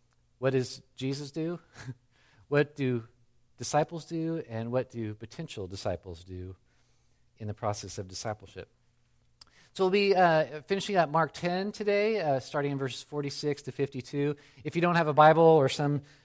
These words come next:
device with a Bible, uh, this is on page eight forty-seven in the, in the Bibles that are in the pews in front of you.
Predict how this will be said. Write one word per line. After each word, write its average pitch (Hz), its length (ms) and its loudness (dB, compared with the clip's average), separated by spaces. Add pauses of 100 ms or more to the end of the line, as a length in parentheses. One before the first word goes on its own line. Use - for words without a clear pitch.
(120)
device 139 360 4
with 151 120 -2
a 143 40 0
Bible, 135 600 4
uh, 117 240 -2
this 123 240 -10
is 127 160 -10
on 120 160 -4
page 127 300 -8
eight 143 180 -10
forty-seven 131 680 -6
in 113 320 -10
the, 104 240 -4 (240)
in 113 140 -12
the 107 80 -10
Bibles 107 380 -2
that 101 120 -4
are 101 80 -2
in 98 80 -8
the 92 60 -12
pews 107 420 -10
in 104 100 -16
front 101 240 -14
of 95 100 -18
you. 92 180 -14